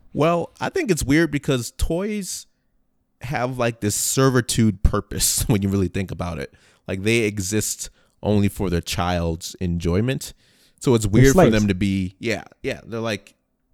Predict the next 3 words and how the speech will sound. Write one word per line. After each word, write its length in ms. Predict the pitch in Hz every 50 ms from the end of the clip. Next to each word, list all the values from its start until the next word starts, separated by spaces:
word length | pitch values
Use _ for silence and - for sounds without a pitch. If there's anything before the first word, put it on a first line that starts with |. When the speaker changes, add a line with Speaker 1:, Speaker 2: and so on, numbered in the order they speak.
| _
Speaker 1:
essentially 800 | - 95 95 - - 180 214 - - 120 101 95 92 - - - _ _ _
enslaved 720 | 123 110 98 - - 107 107 101 92 90 90 85 85 90 - _ _ _ _ _ _ _ _ _ _ _ _ _ _
to 720 | - - - 123 117 110 104 104 98 95 95 92 87 76 60